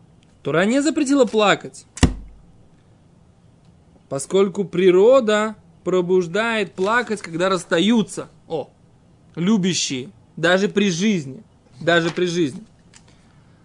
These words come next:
А только траур слишком сильный. То есть Рамбан говорит, что как бы рвать на себе это, как волосы, рвать, э, резать тело и так далее. А Раби Элиэзер бен,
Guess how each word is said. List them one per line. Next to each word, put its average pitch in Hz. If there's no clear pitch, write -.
А 139
только 220
траур 226
слишком 190
сильный. 123
То 104
есть 113
Рамбан 151
говорит, 185
что 147
как 131
бы 127
рвать 156
на 143
себе 143
это, 127
как 135
волосы, 151
рвать, 139
э, 135
резать 135
тело 208
и 160
так 139
далее. 127
А 127
Раби 143
Элиэзер 202
бен, 175